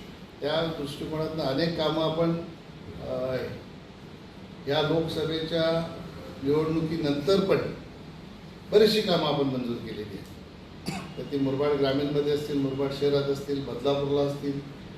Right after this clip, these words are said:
भिवंडीला आहेत, भिवंडी ग्रामीणला आहेत, शहापूरला आहेत, सगळीकडे भरीव निधी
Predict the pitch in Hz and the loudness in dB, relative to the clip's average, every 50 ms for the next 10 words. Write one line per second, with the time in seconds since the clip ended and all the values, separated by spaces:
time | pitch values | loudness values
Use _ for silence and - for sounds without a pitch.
0 | - - - - - 104 110 131 143 143 143 147 143 143 143 139 139 139 139 135 | -14 -14 -14 -14 -8 0 6 6 6 6 6 4 6 6 6 6 6 4 2 0
1 | 117 117 117 120 135 139 135 123 120 120 143 135 139 143 143 139 143 143 139 139 | -2 -2 -2 -2 0 0 0 0 0 -2 0 0 2 2 2 2 2 2 2 0
2 | 139 - - 110 110 113 - - 143 143 139 143 139 139 139 - - - - - | 0 -2 -6 -4 -4 -4 -2 0 0 2 2 4 4 2 2 0 -4 -10 -12 -14
3 | - - - - - - - 208 220 233 240 240 - 160 - - - - - - | -14 -14 -14 -12 -8 2 8 8 8 8 8 4 4 4 2 2 0 -4 -8 -12
4 | - - - - - - - - - - - - - - - 127 143 165 180 185 | -14 -16 -18 -18 -20 -18 -20 -20 -20 -20 -20 -20 -18 -8 0 2 6 8 8 8
5 | 180 180 180 170 175 185 202 202 190 | 8 6 4 4 4 2 0 0 -2